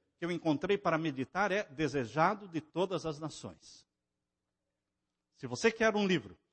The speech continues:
além da Bíblia, a li-, a Bíblia é o principal livro para meditação. Mas além da Bíblia, o Desejado de Todas as Nações.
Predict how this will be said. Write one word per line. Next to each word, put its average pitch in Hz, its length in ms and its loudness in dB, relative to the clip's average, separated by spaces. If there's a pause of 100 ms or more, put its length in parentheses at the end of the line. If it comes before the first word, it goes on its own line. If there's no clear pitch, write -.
(120)
além 151 300 4
da 247 120 6
Bíblia, 143 380 0 (140)
a 127 100 -4
li-, 127 240 0
a 143 80 0
Bíblia 208 280 2
é - 20 8
o - 60 0
principal 165 480 0
livro 139 280 0
para 143 160 -2
meditação. 123 580 -4 (920)
Mas 131 140 -6
além 175 220 4
da 160 120 6
Bíblia, 202 300 0
o 143 40 2
Desejado 135 680 0
de 139 120 -8
Todas 135 380 -4
as 120 120 -8
Nações. 104 460 -16